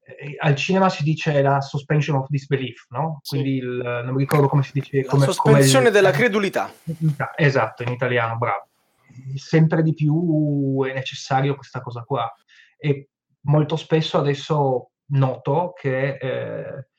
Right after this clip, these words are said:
Speaker 1: si tende a dare meno importanza all'aspetto meccanico vero e proprio, per mia somma gioia, eh, devo dire la verità,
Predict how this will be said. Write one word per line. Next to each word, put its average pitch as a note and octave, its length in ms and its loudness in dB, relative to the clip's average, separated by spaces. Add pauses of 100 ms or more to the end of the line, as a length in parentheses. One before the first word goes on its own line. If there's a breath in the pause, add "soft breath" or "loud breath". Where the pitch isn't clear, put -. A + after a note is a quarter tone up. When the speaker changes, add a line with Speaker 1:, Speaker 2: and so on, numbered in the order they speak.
(120)
Speaker 1:
si - 220 -8
tende D3 260 4
a C#3+ 60 4
dare C#3 260 2
meno C#3+ 300 2
importanza B2+ 960 0
all'aspetto B2 920 -2
meccanico C3 1200 0
vero C#3+ 300 4
e C3+ 80 -2
proprio, B2+ 720 0 (280)
per D3+ 140 -2
mia E3 140 4
somma E3+ 300 2
gioia, A#2+ 340 2
eh, C3 40 -2
devo C3+ 160 0
dire C3+ 120 2
la B2 80 -2
verità, B2+ 360 -6